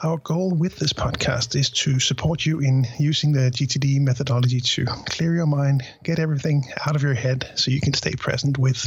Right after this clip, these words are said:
whatever you're doing, achieving stress-free productivity. And we hope that you find these episodes valuable regardless of your, uh, experience with G T D. Um, and if you want a refresher or learn more about the basics of G T D, we recommend you go back and listen to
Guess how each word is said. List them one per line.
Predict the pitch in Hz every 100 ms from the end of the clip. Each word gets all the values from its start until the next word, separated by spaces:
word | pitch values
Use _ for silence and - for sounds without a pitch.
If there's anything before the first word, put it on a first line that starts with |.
| -
whatever | 127 123
you're | 127 117 117 117 -
doing, | 190 202 196 185
achieving | - - 147 139
stress-free | - - - - -
productivity. | - - - - - - 131 - - - - - - -
And | 135
we | 160
hope | 117 120 -
that | 151 139
you |
find | 139 131 131
these | 127 131
episodes | 127 135 147 -
valuable | 151 156 160 151 139
regardless | 127 123 135 131 135 -
of | 123 143
your, | 64 127 - -
uh, | 76
experience | 73 - - 73 120 67 - -
with | - 131 - - -
G | - 135
T | -
D. | 135 143 131 - -
Um, | 139 135
and | 139
if | 135
you | 156
want | 135
a |
refresher | 123 117 - 190 - 269 233
or | 131 135
learn | 127
more | 123 123
about | 123 127
the | -
basics | - - - - -
of | -
G | 190
T | 175
D, | 190 202
we | 190 220
recommend | 196 - 165 165
you | 151
go | 147 147
back | 127 151 - -
and | 143
listen | 147 - 160
to | -